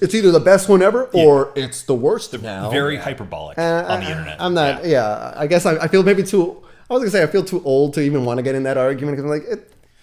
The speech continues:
Speaker 1: it's like, if you don't
Speaker 2: It's
Speaker 1: like
Speaker 2: fair,
Speaker 1: it, that's
Speaker 2: yeah.
Speaker 1: fine. Like, I love it.
Speaker 2: Right.
Speaker 1: Oh, you love the Snyderverse. Good for you. Whatever. Like,
Speaker 2: Mm-hmm.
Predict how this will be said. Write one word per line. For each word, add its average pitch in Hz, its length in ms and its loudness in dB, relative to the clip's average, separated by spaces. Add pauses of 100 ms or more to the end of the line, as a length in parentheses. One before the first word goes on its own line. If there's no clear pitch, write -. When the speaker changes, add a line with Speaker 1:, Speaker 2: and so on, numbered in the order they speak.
Speaker 1:
it's - 260 -14
like, 170 160 0
if 170 80 0
you 220 60 0
don't 277 80 2
Speaker 2:
It's 208 60 4
Speaker 1:
like 285 100 2
Speaker 2:
fair, 240 80 0
Speaker 1:
it, 220 40 4
that's 254 140 0
Speaker 2:
yeah. - 60 -10
Speaker 1:
fine. 208 320 -2
Like, 143 280 -4
I - 100 -4
love 247 180 -4
it. 285 140 -6 (200)
Speaker 2:
Right. 113 220 -6 (100)
Speaker 1:
Oh, - 80 8
you 254 120 6
love 254 200 4
the 240 240 4
Snyderverse. 233 540 0
Good 311 140 -4
for 339 80 -6
you. 349 260 -2 (500)
Whatever. 277 460 0
Like, 165 280 2
Speaker 2:
Mm-hmm. - 180 -12